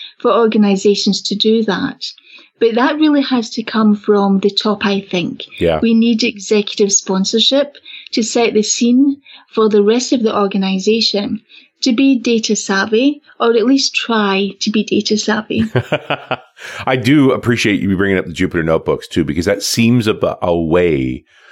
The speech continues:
Speaker 2: for people's explorations to be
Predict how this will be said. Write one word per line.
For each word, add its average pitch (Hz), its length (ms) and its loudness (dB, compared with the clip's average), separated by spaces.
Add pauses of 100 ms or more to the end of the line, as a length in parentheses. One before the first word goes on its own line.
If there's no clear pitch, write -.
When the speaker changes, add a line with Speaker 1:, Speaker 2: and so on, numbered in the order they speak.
(160)
Speaker 2:
for 98 160 0
people's 104 440 0
explorations 85 1400 0 (280)
to - 120 -4
be 80 360 -2